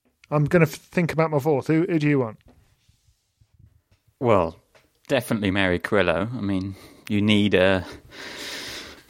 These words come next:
Speaker 2: you need a raconteur. You need someone who puts other people at ease, tells funny stories. So she ticks all those boxes. Um,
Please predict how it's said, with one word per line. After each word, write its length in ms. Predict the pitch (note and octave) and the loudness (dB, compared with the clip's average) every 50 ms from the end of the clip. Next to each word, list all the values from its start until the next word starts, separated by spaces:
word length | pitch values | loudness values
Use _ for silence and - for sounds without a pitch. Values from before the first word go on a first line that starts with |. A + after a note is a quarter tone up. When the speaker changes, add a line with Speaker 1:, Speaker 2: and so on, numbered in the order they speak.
| - - - - | -16 -12 -8 -2
Speaker 2:
you 80 | C#3 B2+ | 0 0
need 140 | B2 A2+ A2 | 2 2 2
a 60 | A#2+ | 0
raconteur. 880 | A#2+ A2+ A2 - - C3+ A#2 A2 - C#3+ B2 A#2 A#2 A#2+ A#2+ B2+ B2+ A#2+ - - - - - - - - - | 0 0 -2 0 0 0 0 0 0 0 0 2 4 2 2 2 0 -4 -8 -14 -20 -20 -20 -20 -16 -8 -4
You 100 | B2+ A#2+ | 0 2
need 320 | A#2 A#2 A2+ A2+ A2+ G2+ | 2 4 4 4 4 2
someone 300 | - - A#2+ A2+ A2 A2 | 2 2 2 2 2 2
who 80 | A2+ A2 | 2 0
puts 280 | - - C3 - - | 2 0 0 2 2
other 140 | B2 A2 A2 | 0 0 0
people 280 | - B2 A2+ - A2+ A2 | 0 0 0 2 2 2
at 100 | A2+ - | 2 4
ease, 680 | A#2+ A#2+ A#2+ A#2+ A#2 A#2 A#2 A#2 A2 - - - - - _ _ _ _ - _ _ - | 4 4 4 4 4 4 2 0 0 -2 -4 -6 -14 -18 _ _ _ _ -20 _ _ -2
tells 240 | - A#2+ A#2 A2+ | 0 2 2 2
funny 220 | - - A#2 A2+ G#2+ | 2 0 0 0 0
stories. 840 | - - - A2 G#2+ G#2+ G#2+ G#2+ G#2+ G#2+ G#2+ G#2 - - - - - _ _ _ _ _ _ _ _ _ _ _ _ _ _ _ _ _ _ - | -2 2 2 4 4 6 6 6 4 4 2 0 -2 -4 -4 -6 -8 _ _ _ _ _ _ _ _ _ _ _ _ _ _ _ _ _ _ -10
So 280 | - F#2 F#2 F2+ F2 - - | -4 -2 0 0 -2 -4 -10
she 140 | - - | -12 -12
ticks 280 | - - - - - - | -8 -6 -6 -4 -2 0
all 140 | A2 G#2 F#2+ | 2 2 2
those 180 | F2+ F2+ F2 E2+ | 2 0 -2 -2
boxes. 680 | - - F#2 - - - - F2 G2 G2+ - - - - - | 0 -2 -2 -2 -2 -6 -6 -6 -6 -6 -8 -12 -14 -6 -2
Um, 640 | G#2 G2 F#2+ F#2+ F#2+ F#2+ F#2+ G2 G2+ G#2 G#2 G2+ | 0 2 4 4 4 2 2 0 -2 -2 -4 -6